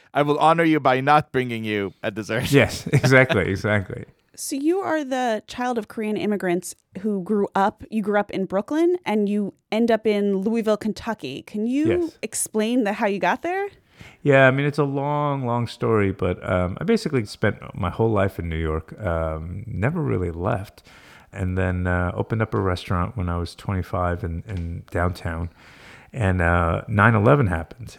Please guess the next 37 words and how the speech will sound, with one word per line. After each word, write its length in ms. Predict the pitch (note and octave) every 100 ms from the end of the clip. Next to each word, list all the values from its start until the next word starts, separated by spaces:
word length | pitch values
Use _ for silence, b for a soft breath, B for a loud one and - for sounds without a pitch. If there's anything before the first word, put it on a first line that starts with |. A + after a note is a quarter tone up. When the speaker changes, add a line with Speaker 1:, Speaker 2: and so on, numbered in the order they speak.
| G3+
Speaker 2:
and, 260 | - E2+ F2
and 340 | G#2+ F2+ E2+ E2
when 80 | E2+
nine 200 | F#2+ F#2+
eleven 280 | G#2+ C3+
happened, 360 | G#2 F#2 - E2+
it 100 | D#2+
kind 280 | - F2 E2
of, 220 | E2 -
um, 460 | F2 E2+ E2 E2+ G2+
you 120 | B2
know, 100 | G2
my, 140 | F2 E2 _ _ -
I 60 | -
lost 300 | E2 D#2+ -
my 80 | E2
business, 600 | D3 C#3 C3 A#2 G#2+ F#2
and 220 | F2+ -
I 120 | F#2+
lost 240 | F2 D#2+ -
a 40 |
friend 380 | - A#2 G#2+ G#2
who 100 | G2
was 140 | F#2+
in 140 | G2 F2+
the 80 |
towers. 600 | F2 - F#2+ F2+ F2 -
You 120 | G#2+ F2
know, 80 |
I, 320 | E2 F2 G2 -
a 100 | G2
lot 240 | G2 F2+
of 120 | F2+
things 300 | - G2 F2+
got 200 | - F#2+
shaken 420 | - - F2+ F2 F2
up, 320 | F#2 F#2+